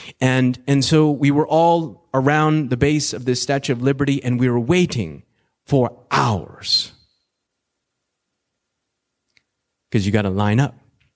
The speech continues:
And finally, we got inside. And, and the way it works is that they have these steps that, that basically kind of zigzag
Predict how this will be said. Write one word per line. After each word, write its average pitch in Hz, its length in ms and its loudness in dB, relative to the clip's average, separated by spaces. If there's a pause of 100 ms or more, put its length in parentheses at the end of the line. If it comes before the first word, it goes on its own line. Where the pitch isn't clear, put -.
(1040)
And 113 200 0
finally, 139 320 0
we 113 100 -2
got 113 160 0
inside. 120 720 -4 (1400)
And, 120 520 0 (600)
and 123 120 2
the 120 60 4
way 147 200 4
it 147 100 -6
works 123 480 -2
is 120 160 0
that 123 320 -2
they 131 140 2
have 139 260 0
these 117 180 0
steps - 680 -4 (180)
that, 117 300 -2
that 113 140 -4
basically 117 520 -2
kind 120 240 -2
of 104 100 -2
zigzag 120 840 -2